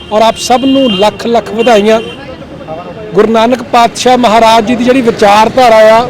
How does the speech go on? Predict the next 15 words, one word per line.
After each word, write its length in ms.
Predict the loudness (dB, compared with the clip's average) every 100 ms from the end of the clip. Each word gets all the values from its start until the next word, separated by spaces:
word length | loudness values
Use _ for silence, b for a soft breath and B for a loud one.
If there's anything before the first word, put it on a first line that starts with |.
| -6
ਮਨੁੱਖਤਾ 520 | -2 -2 -2 -2 0
ਦੀ, 120 | 0
ਹਮੇਸ਼ਾ 600 | 0 0 0 2 2 2 0 -8 -12 -14 -14 -2
ਜਿਹੜਾ 160 | 0 2
ਮਨੁੱਖਤਾ 420 | 0 -2 -2 0
ਦਾ 120 | 0
ਮਾਰਗਦਰਸ਼ਨ 680 | 0 0 0 -2 -4 -6 -2
ਕਰਦੀ 300 | -2 0 -2
ਰਹੀ 120 | 0
ਹੈ। 60 |
ਦੇਖੋ 220 | 0 0 -2
ਕਿੱਡੀ 320 | -2 -2 -4
ਸੋਹਣੀ 340 | -2 -2 -2
ਗੱਲ 280 | 0 0 2
ਹੈ 240 | 2 2